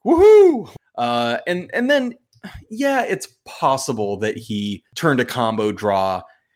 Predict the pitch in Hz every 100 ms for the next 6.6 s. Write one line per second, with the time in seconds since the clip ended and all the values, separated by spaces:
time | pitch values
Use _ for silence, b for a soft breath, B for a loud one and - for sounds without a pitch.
0 | b - 110 98 143 120 - 113 104 95
1 | 110 104 98 - 107 98 - 101 95 92
2 | 90 87 87 - 98 92 - 120 113 110
3 | 98 - - 127 110 95 101 92 92 -
4 | 92 92 120 98 - - 90 85 - -
5 | 78 78 - 82 95 78 71 - 76 -
6 | 139 - - - 175 180